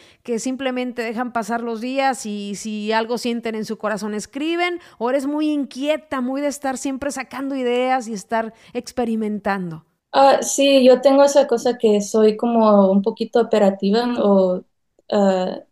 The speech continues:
Speaker 2: a veces no me puedo quedar sentada, entonces tengo que agarrar la guitarra y ya me, me invento como mitad de una canción, pero ahí se queda, por eso tengo un chingo de canciones. Ah,
Speaker 1: <laughs> A la mitad.
Speaker 2: Sí.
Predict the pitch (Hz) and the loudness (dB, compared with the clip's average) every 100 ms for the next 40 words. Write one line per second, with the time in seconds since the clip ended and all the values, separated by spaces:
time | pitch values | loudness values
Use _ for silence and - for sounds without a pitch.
0 | _ _ - 233 233 294 294 294 294 262 | _ _ 4 4 6 6 8 6 8 8
1 | 269 262 240 240 247 233 208 202 190 190 | 8 8 6 4 -2 2 4 4 2 0
2 | 202 214 220 220 220 233 214 202 196 202 | -2 -2 -2 0 2 4 4 6 6 6
3 | 202 196 208 247 269 277 262 214 208 202 | 4 2 4 4 6 6 6 4 2 2
4 | 202 214 208 208 - 226 226 233 247 285 | 2 2 0 -2 0 4 6 6 4 4
5 | 285 254 240 214 202 - 220 214 208 220 | 4 4 4 2 0 0 2 2 4 4
6 | 233 262 254 240 240 220 - 226 277 381 | 6 6 4 2 0 -2 0 0 0 -2
7 | - _ _ 240 247 240 240 277 277 247 | -8 _ _ 6 8 8 8 6 6 6
8 | 240 202 190 214 214 233 240 240 247 240 | 8 6 2 0 2 2 2 2 2 2
9 | 233 233 226 202 196 202 202 196 196 _ | 2 2 2 0 0 2 2 2 -2 _
10 | 214 208 202 196 - _ _ - 269 262 | 4 6 4 2 -6 _ _ 0 4 8
11 | 262 220 277 226 - - 339 - 508 294 | 6 6 4 4 -2 -6 -6 0 4 4
12 | - 311 294 262 254 | 6 4 4 2 2